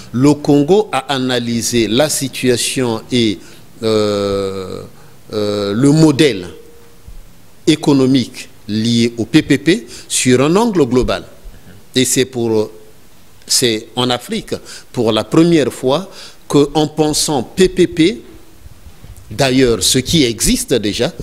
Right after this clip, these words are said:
mais qui n'est pas encadré, en pensant encadrement des P P P avec un cadre juridique et mise en place, défi-, mise en place d'une stratégie,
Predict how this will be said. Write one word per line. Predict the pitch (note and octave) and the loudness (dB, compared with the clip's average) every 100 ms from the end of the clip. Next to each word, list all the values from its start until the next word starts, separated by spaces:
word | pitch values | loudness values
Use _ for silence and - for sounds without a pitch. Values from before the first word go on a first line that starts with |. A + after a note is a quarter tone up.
| - | -8
mais | G2+ | -6
qui | G#2 A#2+ | -2 0
n'est | A#2 | 0
pas | - | 0
encadré, | F#2 F#2 F2+ F2+ A2 G#3 - - - - | -2 2 2 2 0 -2 -4 -18 -20 -2
en | D3 | 0
pensant | D3 D3+ D3+ - D#3 B2+ - - - - - - | 0 0 0 0 0 -2 -8 -20 -20 -20 -18 0
encadrement | F#3 F3+ F3 D3+ C3+ D3 D3 | 0 2 0 0 2 2 2
des | B2 | 0
P | A#2+ C3+ | 0 0
P | C#3 | 0
P | B2+ C3 G#2+ - - - | 0 2 0 -2 -6 -4
avec | G#2+ A#2 A#2 | -2 -2 -2
un | A#2 | -2
cadre | A#2 G2+ G#2+ | -2 -2 0
juridique | A2+ C3+ C3+ C3 A2+ - - - - - | 2 2 2 0 -2 -6 -20 -20 -10 0
et | C#3 A#2+ A2 B2+ | 2 2 0 0
mise | D3+ G#3+ | 2 2
en | D#3 C#3+ | 0 -2
place, | D3+ C#3+ - | 0 -2 -2
défi-, | A#2 D3 E3+ | 0 0 0
mise | D#3+ C#3+ F3+ | 2 2 4
en | D3+ | 2
place | C#3 C#3+ - | 2 0 -2
d'une | A#2+ C3+ A#2+ G2+ - - - | -4 -2 -2 -2 -8 -14 -10
stratégie, | - D#3 D3 - B2 A2 A2+ | -4 0 2 2 0 0 -2